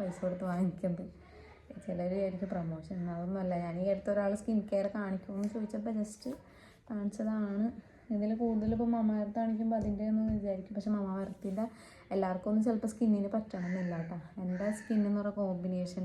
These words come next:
സ്കിന്നാണ്, ഓയിലി അല്ല, അപ്പോൾ കുഴപ്പമില്ലാത്തൊരു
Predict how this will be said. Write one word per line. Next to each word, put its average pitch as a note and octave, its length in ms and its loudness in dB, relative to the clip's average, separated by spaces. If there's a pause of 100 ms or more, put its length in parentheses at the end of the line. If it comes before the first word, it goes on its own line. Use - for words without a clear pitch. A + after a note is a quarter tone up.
(120)
സ്കിന്നാണ്, F3+ 480 -2 (1400)
ഓയിലി A3 340 8
അല്ല, F3+ 120 2 (760)
അപ്പോൾ - 260 0 (600)
കുഴപ്പമില്ലാത്തൊരു A3 1000 4